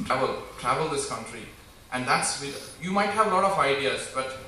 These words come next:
this is the time to travel and know what this country is, and then you can actually create a good leadership. Because when you build an organization in the future, nobody in the organization should challenge you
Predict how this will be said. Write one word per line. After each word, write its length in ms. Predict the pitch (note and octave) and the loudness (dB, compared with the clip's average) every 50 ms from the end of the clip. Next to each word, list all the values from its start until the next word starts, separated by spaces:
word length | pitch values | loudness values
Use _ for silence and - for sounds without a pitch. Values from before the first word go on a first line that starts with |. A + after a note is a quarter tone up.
| - - | -14 -12
this 120 | C#3 D3+ D#3 | -10 -8 -6
is 60 | F#3 | -4
the 120 | F#3+ - | -2 0
time 280 | D#3 D#3 E3 E3+ E3 - | 2 2 2 2 0 -2
to 80 | - - | -4 0
travel 320 | C3+ C3 C3 C#3 D3 C#3+ | 2 2 4 4 2 2
and 120 | B2+ B2+ B2+ | 0 -2 -2
know 100 | C#3 D#3 | -2 0
what 140 | D#3+ D#3+ D#3 | 0 0 0
this 140 | D3+ - - | -2 -4 -4
country 380 | D3 C3 C3 - C3 C#3 C3+ C3 | -4 -4 -4 -4 -6 -6 -6 -6
is, 100 | B2+ B2+ | -6 -6
and 140 | A#2+ A#2+ | -4 -2
then 160 | B2 C3 C#3 C3+ | -2 0 0 0
you 100 | C3+ - | -2 -2
can 120 | C3 B2 | -2 -2
actually 340 | A#2+ A#2+ A#2 - B2 B2 A#2+ A#2 - | -2 -4 -4 -6 -8 -8 -10 -10 -10
create 240 | A#2+ A#2 A#2+ A#2+ A#2 - - | -10 -8 -8 -10 -10 -12 -14
a 140 | C3 C3+ B2 | -14 -12 -10
good 100 | B2 A#2+ A2 A2+ | -10 -10 -10 -10
leadership. 520 | A#2 A#2+ C3+ C3+ C3+ D3+ D#3 C#3+ - - - - - - - - - - - | -8 -4 -4 -2 -2 -2 -2 -2 -4 -6 -10 -12 -16 -18 -18 -20 -16 -10 -6
Because 560 | D#3 E3+ F3+ G#3+ G#3 G3+ - - - - - - | -4 2 4 6 6 6 4 2 0 -4 -6 -4
when 120 | E3 F#3 | -2 0
you 80 | G3+ G3+ | 0 4
build 200 | E3+ G3+ G#3+ A#3+ | 8 10 10 10
an 120 | B3+ A#3 | 10 10
organization 680 | F3+ D#3 D#3 D#3 E3+ E3+ E3+ F3 F3 F3 F3 - F#3+ F3+ | 8 8 6 6 4 0 0 0 0 0 -2 -2 -2 -4
in 80 | E3+ D#3+ | -4 -4
the 80 | D3+ C#3+ | -4 -4
future, 560 | - - D#3+ D#3+ - - D3+ C3+ - - - - - - - - - - - - - - | -4 -6 -6 -6 -4 -2 0 0 0 -2 -4 -8 -12 -16 -18 -20 -20 -20 -20 -20 -18 -12
nobody 480 | C#3 D#3 E3+ G3+ G#3 G3+ A#3 A#3 A#3+ A#3 | -6 -4 -2 0 0 0 0 0 0 0
in 80 | A3 | 2
the 100 | F#3 E3 | 2 4
organization 800 | D3 D3 D3 E3+ E3 E3 D#3+ D#3+ D#3+ E3 F3 F3 F3+ F#3+ F#3 F3 | 4 4 2 0 0 0 -2 -2 -2 -4 -4 -6 -6 -6 -6 -6
should 240 | - F3 - - - | -8 -10 -10 -12 -10
challenge 540 | - D3 C3+ D3 E3+ F3+ G3 G3+ E3+ D3+ D3+ | -8 -6 -4 -4 -2 -2 0 0 -2 -2 -4
you 120 | C#3 C#3 | -6 -8